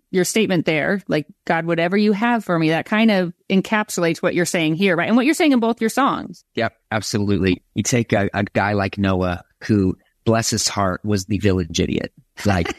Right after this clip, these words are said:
Speaker 1: <laughs>
Speaker 2: people looked at Noah like, "You are just a-, absolutely crazy. Sure, man, like, build this boat." But it's not even just, like, a, a backyard project. Like, it overtook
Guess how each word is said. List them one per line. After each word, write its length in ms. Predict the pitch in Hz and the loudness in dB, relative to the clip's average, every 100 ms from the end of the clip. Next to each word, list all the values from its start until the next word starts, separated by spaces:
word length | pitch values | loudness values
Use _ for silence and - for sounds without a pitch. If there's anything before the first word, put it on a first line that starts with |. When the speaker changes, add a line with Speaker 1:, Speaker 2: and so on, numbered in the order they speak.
| 359 - | -12 -8
Speaker 1:
<laughs> 200 | 339 - | -8 -2
Speaker 2:
people 320 | 123 120 120 | 0 2 2
looked 320 | 110 113 - 135 | 2 0 -2 -2
at 140 | 123 | 2
Noah 540 | 117 107 107 107 101 - | 2 4 2 0 -2 -2
like, 380 | 101 98 - 113 | -2 -2 -4 -2
"You 280 | 113 131 - | 2 2 2
are 200 | 107 104 | 0 -2
just 320 | 107 95 - - | -2 -4 -4 -6
a-, 160 | 104 95 _ _ | -6 -6 _ _
absolutely 600 | 104 101 - 98 98 80 | -6 -4 -4 -2 0 -2
crazy. 600 | 90 90 87 87 85 85 - - | -2 0 0 0 0 -2 -8 -6
Sure, 360 | - - 113 | 0 2 2
man, 320 | 98 90 85 92 _ | 0 -2 -2 -6 _
like, 340 | 104 90 - _ | -2 -2 -6 _
build 320 | 107 110 95 | 0 0 0
this 200 | 104 - - | -2 -4 -12
boat." 360 | - 113 104 80 | -4 -2 0 0
But 120 | 123 | 0
it's 140 | 120 135 | 0 0
not 180 | 131 | 0
even 220 | 139 117 107 | 0 2 2
just, 240 | 107 - | 0 0
like, 180 | 101 95 | -2 0
a, 200 | 92 87 - _ | -2 -4 -10 _
a 100 | - | -6
backyard 560 | 101 104 101 - 95 85 | -2 -2 -2 -2 -2 -4
project. 600 | 98 90 - 85 67 - | -4 -4 -2 -4 -4 -4
Like, 180 | 98 95 | -4 -2
it 80 | 110 | -2
overtook 680 | 127 107 104 113 98 - - | -2 -2 -2 -2 -4 -6 -20